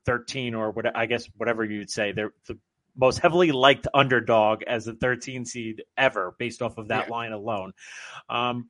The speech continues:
Speaker 1: I think, again, it, you know, you see what happened to Providence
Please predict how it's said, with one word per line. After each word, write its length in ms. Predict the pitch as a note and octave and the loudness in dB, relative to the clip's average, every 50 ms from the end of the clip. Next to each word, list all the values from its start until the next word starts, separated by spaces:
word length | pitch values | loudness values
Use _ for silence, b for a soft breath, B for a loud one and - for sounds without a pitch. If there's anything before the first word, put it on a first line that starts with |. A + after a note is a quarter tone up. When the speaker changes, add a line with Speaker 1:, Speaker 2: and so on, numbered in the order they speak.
| _ C3 | _ 2
Speaker 1:
I 80 | C3 | 2
think, 180 | C3+ F3+ F#3+ - _ b b b b b b b b b b b b b b b _ | 4 2 2 -2 _ b b b b b b b b b b b b b b b _
again, 600 | - D#3 C3 E3 D#3 D#3 D3+ C3+ A#2+ A2+ A2 - - _ E2+ _ _ | -6 2 4 4 6 6 4 2 0 -2 -4 -8 -10 _ -20 _ _
it, 180 | - F#2+ - - _ _ _ _ _ _ _ _ _ _ _ _ _ _ _ _ | -12 -12 -12 -12 _ _ _ _ _ _ _ _ _ _ _ _ _ _ _ _
you 120 | - E3 D#3 | -2 0 2
know, 200 | C#3 B2 A#2 - | 2 2 0 -4
you 160 | C3 C#3 D3 B2+ | -4 -4 -2 -2
see 340 | - - F3 F#3+ F#3+ F#3 | -2 -2 -2 -2 -2 -2
what 300 | E3+ D3 D#3+ D3+ - - | 0 2 2 2 2 -2
happened 300 | - - D3+ D3 - B2+ | -2 0 2 4 4 2
to 40 | B2+ | 2
Providence 640 | - B2+ C3+ C#3 C#3 B2+ C3 C3+ C3 B2+ - - - | 2 4 4 4 4 4 0 -4 -6 -6 -8 -12 -16